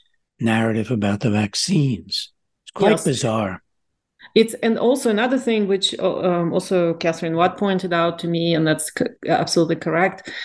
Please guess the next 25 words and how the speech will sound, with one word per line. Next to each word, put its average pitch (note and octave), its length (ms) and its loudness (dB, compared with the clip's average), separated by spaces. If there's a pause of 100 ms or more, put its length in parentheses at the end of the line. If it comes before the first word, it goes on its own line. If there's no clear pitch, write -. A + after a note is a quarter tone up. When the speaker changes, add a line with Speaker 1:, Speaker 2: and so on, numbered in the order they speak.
(280)
Speaker 2:
Uh, E3+ 320 0
the F#3 120 2
vast F#3 360 -2
majority G3+ 600 0
of E3+ 340 -4
these F3 220 0
injections E3+ 600 0
were F3 100 0
given E3 380 2
in E3+ 180 0
pharmacies F3+ 640 0
as E3+ 200 4
opposed D#3+ 380 -2
to E3 80 0
doctors' D#3 420 -2
offices, F3+ 520 2
and E3+ 160 0
that's F3 180 2
Speaker 1:
Yes. - 140 -6
Speaker 2:
also G3 580 0
another, E3 680 0
another E3+ 640 0 (500)
by F3 260 2
design, E3 880 0 (140)
uh, D#3 440 2